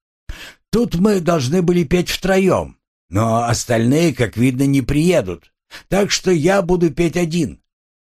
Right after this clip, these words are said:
А то, может быть, не надо петь? Я-то, вообще говоря, петь не умею». У него было красивое насмешливое лицо.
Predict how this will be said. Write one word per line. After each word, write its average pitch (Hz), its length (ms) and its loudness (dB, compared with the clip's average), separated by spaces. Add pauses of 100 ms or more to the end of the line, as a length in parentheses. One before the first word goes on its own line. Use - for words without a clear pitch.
(280)
А 73 80 -8
то, 87 300 0
может 101 360 -2
быть, 92 480 -4
не 92 140 -2
надо 175 300 2
петь? - 420 -6 (460)
Я-то, 107 500 0
вообще 127 400 0
говоря, 117 400 2
петь 113 340 -2
не 147 140 0
умею». 139 600 2 (960)
У 95 80 -4
него 101 260 2
было 98 240 0
красивое 139 640 0
насмешливое 98 840 0
лицо. 82 480 -6